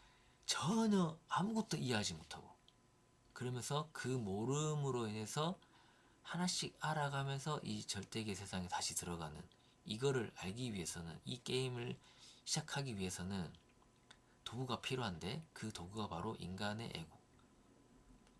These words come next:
모든 문제이자 모든 깨달음의 시작인 이 에고가 반드시 필요하다, 이런 말씀이에요. 자, 여기서 정말 중요한 내용이 나옵니다. 에고는 자신을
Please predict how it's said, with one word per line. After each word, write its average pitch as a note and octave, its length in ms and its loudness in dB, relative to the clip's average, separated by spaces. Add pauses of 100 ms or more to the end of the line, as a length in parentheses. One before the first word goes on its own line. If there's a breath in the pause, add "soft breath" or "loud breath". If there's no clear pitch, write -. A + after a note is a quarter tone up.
모든 A#2+ 420 0
문제이자 A#2 720 0 (1400)
모든 B2+ 340 0
깨달음의 C#3+ 480 0
시작인 D#3 540 4
이 F#2 180 -4
에고가 G#2 320 0
반드시 - 380 -2
필요하다, - 500 -4 (420)
이런 G#2 200 -4
말씀이에요. - 640 -8 (1200 loud breath)
자, G2+ 300 6
여기서 G#2+ 420 6
정말 E3+ 560 4
중요한 A#2+ 640 0
내용이 F#2+ 260 0
나옵니다. F2 720 -4 (480)
에고는 C#3 580 4 (560)
자신을 A#2 880 2